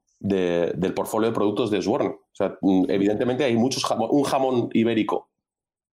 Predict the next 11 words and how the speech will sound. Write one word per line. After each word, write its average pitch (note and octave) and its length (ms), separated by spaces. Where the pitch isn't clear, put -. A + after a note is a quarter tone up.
cien C3+ 240
por A#2+ 160
cien - 320
de G2 200
bellota, G2+ 400
sea C3+ 300
de G#2 80
la - 80
marca A#2+ 240
que A#2+ 100
sea, D#3+ 260